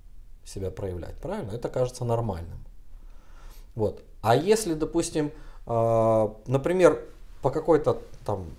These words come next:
случайности или совпадению пришёл сосед, который то-, твой, например, там какой-то друг детства, там,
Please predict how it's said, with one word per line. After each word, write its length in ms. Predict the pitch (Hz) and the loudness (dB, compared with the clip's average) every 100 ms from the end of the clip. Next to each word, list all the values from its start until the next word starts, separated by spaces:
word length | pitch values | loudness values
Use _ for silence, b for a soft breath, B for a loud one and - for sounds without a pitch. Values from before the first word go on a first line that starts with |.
| - - | -14 -12
случайности 760 | - 131 202 202 151 - 123 | -6 -2 2 4 2 0 -4
или 100 | 117 | -6
совпадению 640 | 113 131 - 147 165 127 | -4 -4 -4 -2 0 0
пришёл 400 | 113 127 - 139 | 0 -4 0 0
сосед, 380 | - 135 180 165 | 0 -2 0 0
который 340 | 107 - 120 | -2 -2 -2
то-, 220 | 107 107 101 | -2 -4 -6
твой, 280 | - 113 | -6 -4
например, 280 | 104 - 95 | -4 -6 -8
там 120 | 98 | -10
какой-то 280 | 92 92 98 | -10 -8 -8
друг 260 | 101 107 98 | -6 -4 -6
детства, 420 | 92 - - - | -8 -10 -12 -16
там, 100 | - | -16